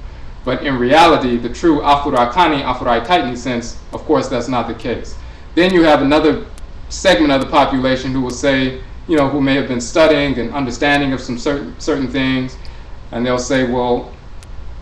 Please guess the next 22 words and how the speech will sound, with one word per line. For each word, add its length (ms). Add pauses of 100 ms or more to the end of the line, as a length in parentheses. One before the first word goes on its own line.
(140)
a 120
real 300
man 320
is 140
someone 380
who's 240
a 40
provider, 760 (480)
someone 300
who's 160
a 60
protector, 800 (920)
someone 440
who's, 380
you 80
know, 340 (380)
um, 480 (100)
provides 400
for 120
the 80
family, 600 (320)
um, 460